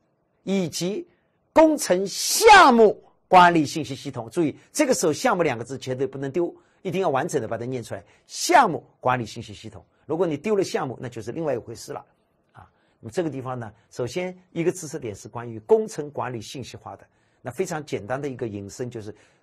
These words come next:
我们搞工程管理信息化，我们的目的是为了什么？为了做好信息管理。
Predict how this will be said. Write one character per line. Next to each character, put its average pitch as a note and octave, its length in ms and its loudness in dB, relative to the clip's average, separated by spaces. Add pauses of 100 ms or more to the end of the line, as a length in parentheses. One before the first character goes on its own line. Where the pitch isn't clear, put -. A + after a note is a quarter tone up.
(160)
我 C3+ 120 2
们 C3+ 260 -4 (220)
搞 C#3 220 6
工 G3+ 220 -2
程 F3 180 -8
管 B2+ 160 -4
理 B2+ 80 -6
信 B2+ 180 -12
息 A2 120 -14
化， A2 200 -12
我 G#2 120 -14
们 G2+ 100 -14
的 A2 80 -6
目 D#3 260 -2
的 A#2 160 -12
是 - 160 -14
为 A#2+ 160 -10
了 G2+ 80 -12
什 F2 200 -20
么？ F2 120 -20 (260)
为 C#3+ 140 0
了 A2+ 160 -6 (300)
做 - 180 4
好 A2+ 140 -4
信 A#2+ 200 -10
息 A#2+ 140 -14
管 G2+ 200 -16
理。 F#2+ 80 -20